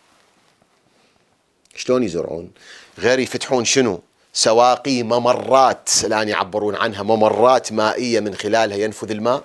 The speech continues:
الممرات المائية سبل، النهر العظيم صراط.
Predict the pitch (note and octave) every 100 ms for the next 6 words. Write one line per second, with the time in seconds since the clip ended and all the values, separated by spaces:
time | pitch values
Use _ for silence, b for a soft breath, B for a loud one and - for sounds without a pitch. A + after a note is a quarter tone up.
0 | _ _ _ _ _ _ _ _ _ _
1 | _ B B B B B B B C#4+ D#4+
2 | E4+ E4+ E4+ D#4 F4 G#4 G#4 G#4 G4+ G4+
3 | G4+ G4+ G4 G4+ G4+ G#4 G4 - - -
4 | C#4+ A#3 F#3+ C#3+ A#2 - _ C4+ D4 E4
5 | G#4 F4+ G4+ G4+ - F#4 G4+ G#4 G#4 F#4+
6 | - - C4+ B3+ G3 - -